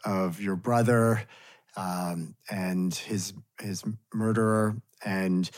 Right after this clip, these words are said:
it was an incredibly powerful personal story,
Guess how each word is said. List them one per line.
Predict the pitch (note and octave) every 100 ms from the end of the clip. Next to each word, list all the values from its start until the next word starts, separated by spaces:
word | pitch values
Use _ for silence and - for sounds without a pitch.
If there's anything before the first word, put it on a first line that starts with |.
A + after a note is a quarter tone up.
| - - _
it | -
was | A#2 A2 A2
an |
incredibly | A2 G2+ - B2 A#2 G2+ G2+
powerful | G#2+ G2 F#2+ F2 - F#2+ E2+ -
personal | A#2 G2+ - F2+
story, | - G2 F#2+ F#2 F2